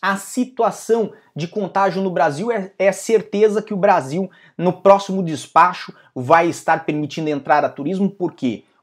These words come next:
Porque não é bem assim que as coisas funcionam. Primeiro tem que ocorrer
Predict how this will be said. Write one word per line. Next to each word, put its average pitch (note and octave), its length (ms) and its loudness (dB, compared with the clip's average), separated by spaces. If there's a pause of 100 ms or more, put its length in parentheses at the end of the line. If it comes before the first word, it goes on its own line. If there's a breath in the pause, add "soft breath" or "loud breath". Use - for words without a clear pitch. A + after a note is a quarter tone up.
Porque B2 460 -4
não C3 280 -2
é C#3 300 -2
bem D#3+ 380 -2
assim F#3 340 -8
que G#3 80 -8
as G3+ 80 -6
coisas G3 220 -4
funcionam. A#3 520 -8
Primeiro G3 600 4
tem A#3 180 -10
que G#3+ 80 -6
ocorrer D#3 460 -4